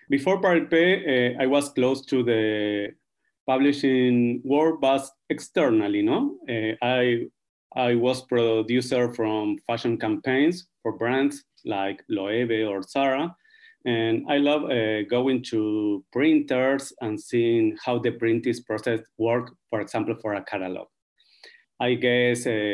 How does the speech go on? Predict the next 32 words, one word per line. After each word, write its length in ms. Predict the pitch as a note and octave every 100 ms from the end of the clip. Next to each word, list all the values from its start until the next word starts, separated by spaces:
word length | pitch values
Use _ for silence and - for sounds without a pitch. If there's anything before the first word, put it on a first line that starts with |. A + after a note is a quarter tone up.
| -
it 120 | A#2 A#2+
was 500 | A#2 A#2 A2+ - - -
then 520 | B2 D3+ A#2 F#2+ F#2+ _ _ _ _ _
that 160 | G#2 G2 -
I 80 |
start 320 | A#2+ A#2+ A2+ F#2+ -
falling 300 | A#2+ A#2 A2+
in 180 | G#2
love 280 | G#2 A#2+ C#3 C#3 -
with 160 | A2
the 80 | G2+ F#2
publishing 800 | F#2+ F#2+ F#2+ F#2 F2+ F2 F2 E2 - _ -
industry. 720 | G2+ F#2+ F#2+ - F#2 F#2 B2 _
<laughs> 260 | - B2 - - - - - -
And 480 | A#2+ A2+ A2 A2+ -
I 60 | D3+
have 320 | D#3+ D3+ C#3+ - _ -
always 540 | D3 E3 D#3+ C#3 C3+
been 640 | B2 C3+ C3+ C#3 C3+ C3 -
a 140 | A#2
great 320 | A2 A#2+ A#2+
book 160 | A#2+ G#2+ G2
lover 480 | F#2+ F#2 F2+ F2+ _ -
all 180 | A2 G#2
of 60 | G2+
my 120 | F2
life. 340 | E2+ E2+ F2 - _ _ - - - _
Since 400 | - A2+ A2 A2
I 100 | G#2
was 300 | G#2 G#2+ A2
very 260 | A#2 G#2+ G#2+
young, 640 | G#2 B2 D3+ F3 F#3 F#3